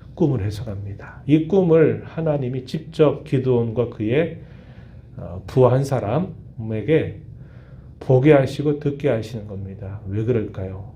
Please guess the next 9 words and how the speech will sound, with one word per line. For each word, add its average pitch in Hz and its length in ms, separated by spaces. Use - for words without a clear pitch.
지금 110 300
미디안에 113 800
군사들이 139 720
겉으로는 120 460
십삼만 147 600
오천 127 460
명이나 127 560
모여 117 680
있는 123 480